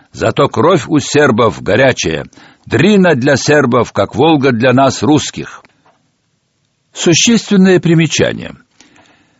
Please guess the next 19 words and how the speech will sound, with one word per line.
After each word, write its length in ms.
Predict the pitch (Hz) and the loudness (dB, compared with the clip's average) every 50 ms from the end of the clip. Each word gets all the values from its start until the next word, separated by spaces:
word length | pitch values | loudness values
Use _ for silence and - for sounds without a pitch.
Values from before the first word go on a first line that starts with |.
| _ _ _ _ _ _ _ _ _ _ _ _ | _ _ _ _ _ _ _ _ _ _ _ _
Советские 800 | - - - 143 143 160 196 214 - - - - 170 160 156 143 156 | -10 -4 -2 0 2 2 2 0 0 -4 -4 -2 0 0 0 0 -2
историки 680 | 135 - - - 226 226 170 113 - - - 139 - - _ _ | -4 -4 -2 0 0 2 2 0 -2 -6 -10 -14 -14 -16 _ _
долгие 580 | - 92 98 156 202 233 233 196 175 196 180 143 | -10 -4 0 2 2 2 2 2 2 2 2 2
годы 400 | 113 135 180 220 196 190 202 151 | 2 2 2 2 2 2 0 0
обходили 520 | 147 - - - 131 - 123 175 180 160 | 0 -2 -2 -2 -2 0 0 2 2 2
стороной 580 | 139 - - - 147 135 131 131 151 180 190 180 | 0 0 -2 0 0 2 2 2 2 2 2 2
майские 540 | 143 143 151 160 165 156 - - - 117 104 | 2 4 2 2 0 -2 -4 -2 -2 -2 0
события 540 | - - 92 95 120 175 190 180 - 170 160 | 0 0 0 0 2 0 0 0 0 -2 -2
в 120 | - - | -2 -2
конаке 420 | - 120 127 131 135 131 131 - | 0 0 2 2 2 2 0 -2
Белграда. 680 | 123 113 120 120 117 104 98 80 65 69 - - - - _ _ _ _ - - - - - - - _ _ | -2 0 0 0 0 0 -2 -2 -4 -4 -6 -10 -16 -18 _ _ _ _ -20 -20 -20 -20 -20 -20 -20 _ _
И 120 | - 135 151 | 0 0 2
лишь 240 | 175 202 190 - | 2 2 0 0
в 80 | - - | -2 -4
тысяча 480 | - 220 240 208 - 196 170 - 160 135 | -2 0 0 0 -2 -4 -4 -2 0 0
девятьсот 520 | 110 117 117 117 104 - - 127 120 - | 2 2 0 0 0 0 0 -2 -2 -2
семьдесят 560 | - 156 147 135 120 98 95 - - 90 85 | -2 0 0 2 2 0 -2 -4 -4 -6 -4
седьмом 360 | - 98 85 85 92 87 80 | -4 -4 -4 -2 -2 -2 -2
году 380 | 80 78 92 110 147 233 240 214 | -2 -2 -2 0 0 0 0 0